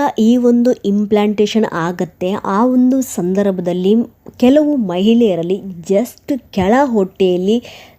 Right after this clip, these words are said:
ಲೈಟಾಗಿ ಸೆಳೆತದ ಅನುಭವ ಆಗ್ಬೋದು ಅಥವಾ ಸೂಜಿ ಚುಚ್ಚಿದ ಅನುಭವ ಕೂಡ ಇರ್ಬೋದು. ಈ ಒಂದು ಸೆಳೆತ ತುಂಬ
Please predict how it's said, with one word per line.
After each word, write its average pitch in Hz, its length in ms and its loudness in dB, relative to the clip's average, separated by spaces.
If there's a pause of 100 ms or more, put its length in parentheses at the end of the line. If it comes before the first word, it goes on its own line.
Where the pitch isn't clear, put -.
ಲೈಟಾಗಿ 226 800 0 (280)
ಸೆಳೆತದ 233 520 0
ಅನುಭವ 214 300 0
ಆಗ್ಬೋದು 208 600 0
ಅಥವಾ 180 680 -6
ಸೂಜಿ 220 520 0
ಚುಚ್ಚಿದ 196 420 -6 (240)
ಅನುಭವ 175 440 0
ಕೂಡ 170 220 -4 (160)
ಇರ್ಬೋದು. 170 500 0 (400)
ಈ 226 180 6
ಒಂದು 254 420 0
ಸೆಳೆತ 185 500 -2 (280)
ತುಂಬ 196 260 -2